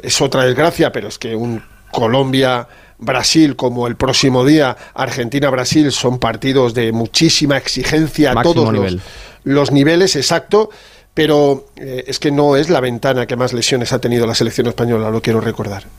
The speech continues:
Speaker 2: No,
Speaker 1: Es que
Speaker 2: no.
Speaker 1: lo vuelvo a repetir. En septiembre se lesionó un futbolista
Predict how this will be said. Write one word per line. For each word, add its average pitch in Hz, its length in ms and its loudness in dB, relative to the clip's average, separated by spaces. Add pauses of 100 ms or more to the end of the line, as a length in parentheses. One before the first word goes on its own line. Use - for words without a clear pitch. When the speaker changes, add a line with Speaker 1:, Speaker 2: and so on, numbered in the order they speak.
Speaker 2:
No, 110 100 4
Speaker 1:
Es 101 40 2
que 151 80 2
Speaker 2:
no. 143 60 4
Speaker 1:
lo 135 60 2
vuelvo 156 260 4
a 147 40 4
repetir. 127 480 -2 (380)
En 143 120 0
septiembre 175 720 2 (320)
se - 160 -2
lesionó 143 320 2
un 196 80 4
futbolista 175 720 2